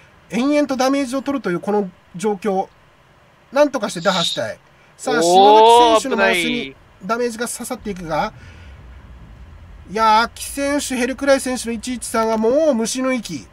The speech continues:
Speaker 2: ちょっとティー百がしんどいですね。
Speaker 1: そうですね。ポリー選手も側面、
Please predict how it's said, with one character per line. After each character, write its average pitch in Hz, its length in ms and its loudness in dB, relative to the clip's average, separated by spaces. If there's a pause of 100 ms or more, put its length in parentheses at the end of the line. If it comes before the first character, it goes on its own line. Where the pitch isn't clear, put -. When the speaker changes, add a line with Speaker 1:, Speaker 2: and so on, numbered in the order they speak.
(1500)
Speaker 2:
ち - 60 -2
ょ - 20 2
っ 208 40 -2
と 247 80 -6
テ 208 80 2
ィ 202 40 4
ー 202 60 2
百 208 140 0
が 202 100 0
し 202 120 -6
ん 190 60 -6
ど 190 80 0
い 185 40 2
で 165 60 2
す 156 120 -12
ね。 139 260 -2
Speaker 1:
そ 208 80 2
う 196 40 0
で 185 60 -4
す 190 80 -8
ね。 190 120 -4
ポ 262 160 -4
リ 277 160 -4
ー - 20 -6
選 247 340 -4
手 - 220 -10 (180)
も 302 460 0 (180)
側 262 360 -6
面、 202 280 -2